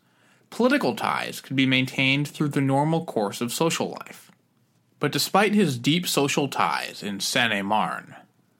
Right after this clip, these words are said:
Lafayette faced steep obstacles.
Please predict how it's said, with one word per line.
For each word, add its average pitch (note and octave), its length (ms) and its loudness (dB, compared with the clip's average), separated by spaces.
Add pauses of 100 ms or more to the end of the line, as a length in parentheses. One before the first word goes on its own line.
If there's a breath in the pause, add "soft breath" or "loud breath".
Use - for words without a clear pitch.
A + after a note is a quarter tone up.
(180)
Lafayette D3 540 2
faced A#2+ 340 2
steep - 440 -2
obstacles. - 800 -4